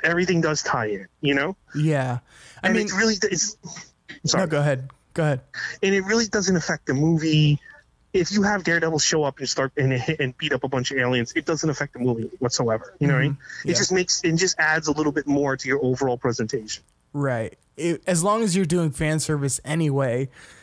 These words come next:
Speaker 2: with fucking everybody being there, why not just
Speaker 1: Yeah.
Speaker 2: even, th-, I mean, I would be a little annoyed if this happened, but, like, even if you had Charlie Cox in sunglasses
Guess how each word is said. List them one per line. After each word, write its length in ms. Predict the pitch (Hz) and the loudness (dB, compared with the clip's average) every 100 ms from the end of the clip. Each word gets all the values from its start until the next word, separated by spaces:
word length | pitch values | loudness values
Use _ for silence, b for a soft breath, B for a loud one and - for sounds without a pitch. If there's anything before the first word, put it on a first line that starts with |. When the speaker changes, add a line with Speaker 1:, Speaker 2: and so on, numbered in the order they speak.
| B | B
Speaker 2:
with 180 | - 135 | -2 -2
fucking 480 | - 143 131 139 127 | 0 -2 0 -2 -2
everybody 500 | 147 151 147 147 135 | 0 0 2 0 0
being 360 | 131 143 143 131 | 0 2 2 2
there, 320 | 123 117 123 | 0 0 -2
why 240 | 127 139 139 | 0 0 0
not 300 | 139 131 131 | 0 0 0
just 160 | 240 269 | 0 2
Speaker 1:
Yeah. 220 | 156 113 B B B B | 2 -2 B B B B
Speaker 2:
even, 320 | 220 240 302 240 | 0 0 0 -4
th-, 340 | - 117 147 143 - - | -10 -12 -12 -14 -10 -4
I 40 | |
mean, 320 | 208 202 190 - - | 0 2 0 -4 0
I 120 | 160 | 2
would 180 | 196 160 | 2 2
be 260 | 175 165 151 | 2 2 2
a 120 | 147 | 2
little 340 | 151 151 151 | 2 4 2
annoyed 500 | 143 139 135 143 147 - | 2 2 2 0 -2 -4
if 120 | 139 - _ _ | -4 -6 _ _
this 200 | 151 139 | -2 0
happened, 340 | 151 147 165 | 0 0 0
but, 100 | 151 | 0
like, 220 | 135 131 190 | 0 -2 -4
even 240 | 214 226 | -4 -2
if 120 | 208 | 0
you 100 | 196 | 0
had 180 | 190 170 | 2 0
Charlie 300 | 170 160 151 | 0 0 0
Cox 480 | - 151 135 - - | 0 -2 -2 -4 -6
in 200 | - 139 | -2 -2
sunglasses 800 | - 147 143 131 117 135 123 | 0 0 0 0 -2 -2 -4